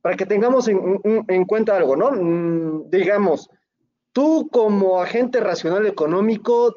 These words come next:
tienes veinte años y empiezas a meter dinero, no se diga en un Afore, nada más vamos a decirlo, eh, dinero en un índice o en una acción, ¿no? O algo así que también es un instrumento financiero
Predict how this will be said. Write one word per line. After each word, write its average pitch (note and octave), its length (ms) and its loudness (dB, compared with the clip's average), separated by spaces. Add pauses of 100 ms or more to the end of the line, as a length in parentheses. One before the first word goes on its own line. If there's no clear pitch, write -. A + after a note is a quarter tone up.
tienes A3 320 -2
veinte G#3 300 -2
años A3 380 0
y F#3+ 140 -4
empiezas A#3+ 460 -2
a G3+ 80 -2
meter F3 300 -2
dinero, G#3 480 0 (160)
no A3+ 160 -2
se C4+ 120 -2
diga B3 140 0
en A#3 60 2
un A3 120 0
Afore, E3 340 -2
nada C#3+ 180 -6
más G#3 140 -2
vamos G#3 180 0
a E3 60 -6
decirlo, G3+ 340 -4 (380)
eh, E3 260 0
dinero G3+ 420 0
en F3+ 140 2
un A3 240 0
índice A3+ 680 2
o D#3+ 360 4
en D#3+ 120 2
una G#3 240 0
acción, G#3+ 300 -2
¿no? A3+ 180 0
O G3+ 60 2
algo G#3+ 160 2
así G#3+ 160 -4
que G#3 140 -2
también F3 360 -2
es A#3 60 0
un A#3 80 2
instrumento G#3 400 -2
financiero G3 540 -2